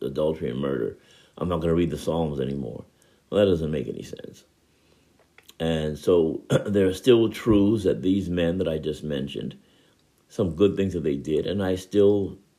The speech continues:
uh, use the good things that they did that were true, that were right. Um, and so you gotta sometimes separate the, sad to say,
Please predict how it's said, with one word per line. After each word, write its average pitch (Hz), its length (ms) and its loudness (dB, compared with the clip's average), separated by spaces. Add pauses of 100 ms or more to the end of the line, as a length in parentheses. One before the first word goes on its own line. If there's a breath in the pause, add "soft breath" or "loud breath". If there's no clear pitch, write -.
(340)
uh, 78 320 -2
use 90 380 -2
the 90 100 0
good 87 280 0
things 85 220 -2
that 71 100 -4
they 73 140 -2
did 71 320 -4
that 65 180 -2
were - 100 -2
true, 92 380 -6
that - 180 -2
were - 140 -4
right. 57 360 -4 (960 soft breath)
Um, 85 540 -2 (1200)
and 87 120 -2
so 92 80 -4
you 90 100 4
gotta 95 140 4
sometimes 95 380 0
separate 90 440 0
the, - 400 -6
sad 90 320 -2
to 82 80 -4
say, 113 460 2